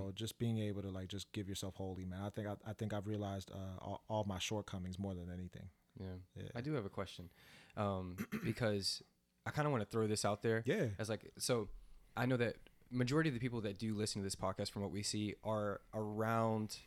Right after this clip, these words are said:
Speaker 1: you know, young adult, you know, around your twenties in high
Speaker 2: Yeah.
Speaker 1: school, they're listening. And so I know that at least for me, um, there's, I,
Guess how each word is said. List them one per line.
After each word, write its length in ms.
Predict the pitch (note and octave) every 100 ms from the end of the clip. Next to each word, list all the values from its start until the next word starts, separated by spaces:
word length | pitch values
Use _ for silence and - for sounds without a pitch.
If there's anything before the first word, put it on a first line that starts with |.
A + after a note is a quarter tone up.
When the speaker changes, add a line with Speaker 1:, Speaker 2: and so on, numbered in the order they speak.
| -
Speaker 1:
you 160 | - B2
know, 280 | A2+ G#2+ G2+
young 280 | G#2+ A#2+ A#2+
adult, 680 | A2 A2+ A2+ A2+ G#2+ - - - - - - -
you 100 | A#2+
know, 120 | A#2+ A2+
around 240 | C3 C#3+
your 80 | C3
twenties 440 | - A#2+ A2+ A2+ A2
in 100 | G#2
high 140 | A2
Speaker 2:
Yeah. 40 | G#2
Speaker 1:
school, 480 | G2+ G#2+ G#2 G#2+ -
they're 220 | A2+ A2+
listening. 600 | A2 A2 A2 G#2+ G#2 G2+ -
And 160 | G#2+ A2
so 300 | - A2+ G#2 - - - - - - - - -
I 160 | B2 D3+
know 160 | C#3
that 140 | A#2+ F#2
at 60 |
least 260 | B2 D3 -
for 140 | A#2
me, 520 | G#2 A#2 B2+ G#2+ F#2+ - _ _ _ _ -
um, 380 | A#2+ A2 G2+ F2+ _ -
there's, 420 | A#2 B2+ B2 A#2 - -
I, 120 | F#2+